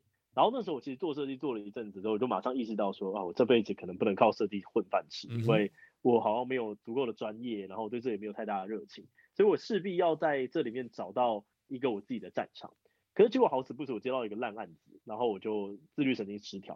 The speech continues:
Speaker 1: 很严重，所以我就没有办法继续工作。然后我那个时候呢，我就开始去想说，啊，没事嘛，那我就在家附近休息好了。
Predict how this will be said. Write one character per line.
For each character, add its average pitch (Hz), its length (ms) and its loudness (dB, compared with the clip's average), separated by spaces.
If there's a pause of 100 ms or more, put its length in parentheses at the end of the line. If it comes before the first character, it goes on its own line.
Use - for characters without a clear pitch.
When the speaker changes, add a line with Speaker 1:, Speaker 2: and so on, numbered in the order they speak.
Speaker 1:
很 - 120 -6
严 87 140 -14
重， 90 240 -2
所 117 100 4
以 104 60 10
我 - 20 10
就 104 380 10
没 131 60 8
有 110 100 8
办 101 220 6
法 - 340 -6
继 107 140 -8
续 107 100 -2
工 90 160 -8 (100)
作。 - 200 -8 (340)
然 147 80 8
后 160 60 10
我 143 40 8
那 156 160 8
个 135 140 6
时 113 140 -8
候 123 120 2
呢， 101 160 -4
我 92 120 -10
就 110 180 -2
开 104 220 -4
始 92 220 -14
去 95 360 -10
想 82 160 -14
说， 101 160 0
啊， 101 120 6
没 98 200 0
事 110 220 -2
嘛， 85 200 -4
那 101 60 0
我 95 80 -2
就 98 200 0
在 101 120 4
家 98 180 4
附 101 160 -2
近 98 120 -4
休 98 180 -2
息 - 220 -10
好 - 140 -12
了。 - 140 -14